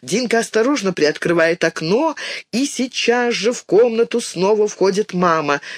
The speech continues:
Динка сонно ворочается. Мама укрывает её и уходит. Разговор в комнате совсем затихает. Потом Костя встаёт и выглядывает в сад.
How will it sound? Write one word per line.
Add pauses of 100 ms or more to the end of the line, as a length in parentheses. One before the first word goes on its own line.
Динка
сонно
ворочается. (260)
Мама
укрывает
её
и
уходит. (280)
Разговор
в
комнате
совсем
затихает. (300)
Потом
Костя
встаёт (260)
и
выглядывает
в
сад.